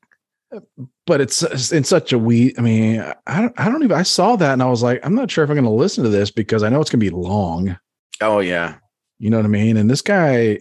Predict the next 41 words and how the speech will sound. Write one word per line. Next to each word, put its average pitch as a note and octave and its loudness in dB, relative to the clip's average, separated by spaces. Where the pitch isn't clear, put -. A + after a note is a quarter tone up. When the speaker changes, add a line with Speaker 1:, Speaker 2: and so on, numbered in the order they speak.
Speaker 1:
Joe C3+ 2
Rogan's C3+ 2
real, G#2 0
and G#2 -2
he's G2+ 0
talking B2+ -2
to G#2+ 0
a F#2 -4
guy G2+ -2
that F#2 -4
I'm D3+ 0
not C#3 0
sure C3 0
is F#2 -2
real. F2+ -4
<laughs> A2 -2
Speaker 2:
Yeah. G2 -2
Speaker 1:
I'm C3+ 2
mostly C3 2
joking, C#3 0
maybe, A2 2
like, G#2+ 2
one A2+ 0
percent B2 0
or A2 2
ninety-nine G#2+ 0
percent - -10
Speaker 2:
Yeah. G2+ -4
Speaker 1:
joking, B2 0
but, A2 0
like, F#2+ -2
I'm E3 0
not G#3+ 0
sure E3+ 0
this A#2 0
Speaker 2:
<laughs> - -6
Speaker 1:
person's D3 0
real. C3 0
<laughs> - -20
Like, D#3+ -2
Speaker 2:
Well, D3+ 0